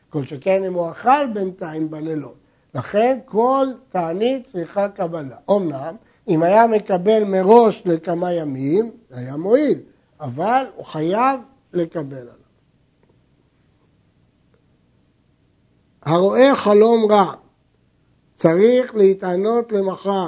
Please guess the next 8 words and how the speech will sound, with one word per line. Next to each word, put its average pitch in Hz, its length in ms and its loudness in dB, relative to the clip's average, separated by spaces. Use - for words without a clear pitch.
כדי 180 300 -4
שישוב 220 800 -2
ויעור 196 840 2
למעשיו, 208 800 -2
ויחפש 190 800 4
בהם, 143 340 -8
ויחזור 175 640 4
בתשובה. 202 600 -2